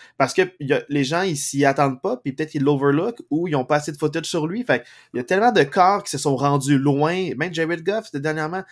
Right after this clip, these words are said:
Il y a beaucoup de corps qui se rendent jusqu'au Super Bowl, pas qu'ils le gagnent, mais qui se rendent là quand même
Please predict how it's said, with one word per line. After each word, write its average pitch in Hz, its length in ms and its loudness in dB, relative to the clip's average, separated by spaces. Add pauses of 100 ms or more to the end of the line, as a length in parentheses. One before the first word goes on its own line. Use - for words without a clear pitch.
(220)
Il - 40 -4
y - 20 -2
a 135 40 -2
beaucoup 170 180 -8
de - 60 -10
corps 220 220 2
qui - 100 -8
se 165 80 2
rendent 165 360 0
jusqu'au - 200 -6
Super 147 300 -2
Bowl, 180 360 -2 (840)
pas 208 100 4
qu'ils 196 140 -2
le 127 60 -8
gagnent, 170 300 2
mais 135 100 0
qui - 100 -10
se - 160 -6
rendent 175 240 -2
là 165 160 2
quand 143 240 -2
même 165 360 -6